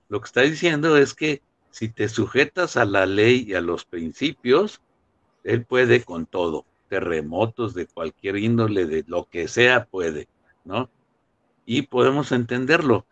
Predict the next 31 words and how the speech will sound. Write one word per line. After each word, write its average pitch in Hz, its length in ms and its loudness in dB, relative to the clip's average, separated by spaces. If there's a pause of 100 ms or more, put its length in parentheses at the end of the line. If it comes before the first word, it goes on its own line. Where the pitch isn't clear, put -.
(360)
Y 117 120 -2
p-, 113 140 -2
cuando 120 320 2
habla 175 220 4
de 156 160 4
sanar 120 540 4
el 165 140 -2
corazón 113 560 -2
de 117 100 4
aquellos 113 460 -4
a 92 60 -4
los 95 240 -2
que 110 100 -10
amamos, 110 480 -4 (300)
está 131 200 -4
hablando 143 340 2
de 120 100 4
un 127 120 -2
poder 107 340 0
mayor. 87 640 -4 (640)
¿Por 110 220 -4
qué? 120 280 -2 (480)
Porque 110 280 -8
sanar 120 480 2
el 160 160 0
corazón, 120 680 -2 (920)
¿cómo 180 300 0
se 151 180 0
sana 175 360 2
el 127 120 -2
corazón? 120 560 -2